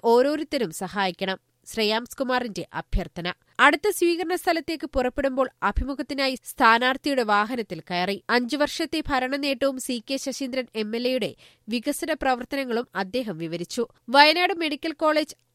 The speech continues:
അഞ്ചു വർഷത്തിനുള്ളിൽ പൂർണ്ണതോതിൽ പ്രവർത്തിക്കുമെന്നും അദ്ദേഹം പറഞ്ഞു. പുതിയൊരു വയനാടാണ് ലക്ഷ്യം. വിദ്യാഭ്യാസ ആരോഗ്യ മേഖലയിൽ വൻ മുന്നേറ്റമുണ്ടാക്കി. ടൂറിസത്തിന് വയനാട്ടിൽ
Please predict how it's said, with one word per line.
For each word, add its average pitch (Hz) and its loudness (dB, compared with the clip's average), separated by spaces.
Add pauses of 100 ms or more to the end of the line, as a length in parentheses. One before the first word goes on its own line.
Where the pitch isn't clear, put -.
അഞ്ചു 240 -2
വർഷത്തിനുള്ളിൽ 277 -2
പൂർണ്ണതോതിൽ 262 -2
പ്രവർത്തിക്കുമെന്നും 233 -4
അദ്ദേഹം 185 -6
പറഞ്ഞു. 175 -6 (220)
പുതിയൊരു 254 2
വയനാടാണ് 262 2
ലക്ഷ്യം. 185 -6 (180)
വിദ്യാഭ്യാസ 320 0 (200)
ആരോഗ്യ 277 0
മേഖലയിൽ 285 -4
വൻ 220 0
മുന്നേറ്റമുണ്ടാക്കി. 220 -6
ടൂറിസത്തിന് 262 0
വയനാട്ടിൽ 269 0